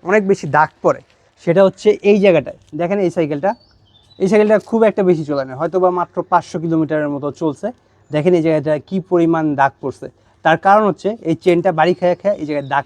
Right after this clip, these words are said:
পড়ে। আর এই দাগ পড়া থেকে প্রোটেক্ট করার জন্য আমরা দুইটা জিনিস ব্যবহার করি, দুইটা না, একটা জিনিস মূলত ব্যবহার করি, সেটা হচ্ছে চেন প্রোটেক্টর। এরকম একটা জিনিস, যেটা হচ্ছে ইজি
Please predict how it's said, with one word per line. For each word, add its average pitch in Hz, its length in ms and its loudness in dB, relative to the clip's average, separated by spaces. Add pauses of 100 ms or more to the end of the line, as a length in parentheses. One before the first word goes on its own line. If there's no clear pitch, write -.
পড়ে। - 160 -12 (360)
আর 147 160 2
এই 147 120 -2
দাগ 160 200 0 (120)
পড়া 214 160 4
থেকে 185 200 0
প্রোটেক্ট 196 380 -2
করার 190 180 4
জন্য 160 140 0
আমরা 160 140 0
দুইটা 180 220 -4
জিনিস 190 220 -2
ব্যবহার 165 300 0
করি, 175 240 -8 (540)
দুইটা 196 180 4
না, 165 100 4
একটা 160 200 -4
জিনিস 185 280 -2
মূলত 175 200 2
ব্যবহার 151 320 2
করি, 175 140 0
সেটা 170 180 -4
হচ্ছে 147 180 -6
চেন 175 280 -2
প্রোটেক্টর। 156 440 -6 (340)
এরকম 196 280 2
একটা 160 200 0
জিনিস, 156 400 -4 (340)
যেটা 151 220 2
হচ্ছে 160 340 0 (140)
ইজি 190 280 0